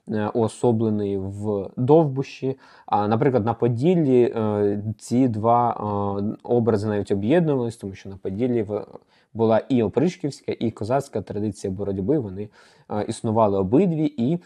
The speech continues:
співпрацювали між собою. Тому можна сказати, що, е, подільським, е, дітям в сімнадцятому, вісімнадцятому сторіччі навіть чимось пощастило, що вони могли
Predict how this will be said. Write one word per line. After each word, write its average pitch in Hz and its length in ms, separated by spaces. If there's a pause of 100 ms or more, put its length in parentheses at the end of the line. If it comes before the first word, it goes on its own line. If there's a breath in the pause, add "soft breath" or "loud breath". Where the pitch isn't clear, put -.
співпрацювали 120 760
між 110 120
собою. 104 480
Тому 90 200
можна 95 200
сказати, 107 340
що, 110 300 (400 soft breath)
е, 98 360
подільським, 113 640
е, 98 380
дітям 117 580
в 104 540 (220)
сімнадцятому, 101 920 (720)
вісімнадцятому 107 680
сторіччі 131 420
навіть 95 260
чимось 101 340 (300 soft breath)
пощастило, 117 640
що - 180
вони 104 200
могли 107 400